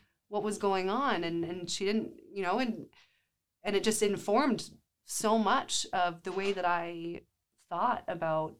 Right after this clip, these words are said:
body and sex and connection from that.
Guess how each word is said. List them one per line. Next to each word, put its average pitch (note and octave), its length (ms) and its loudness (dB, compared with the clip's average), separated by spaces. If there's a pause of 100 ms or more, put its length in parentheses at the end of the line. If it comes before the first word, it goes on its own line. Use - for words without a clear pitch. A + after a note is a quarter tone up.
(280)
body G3+ 640 -6
and E3+ 160 -4
sex C4 400 -8
and F3 120 -8
connection F3 800 -8
from F#3 180 -6
that. C#4 420 -8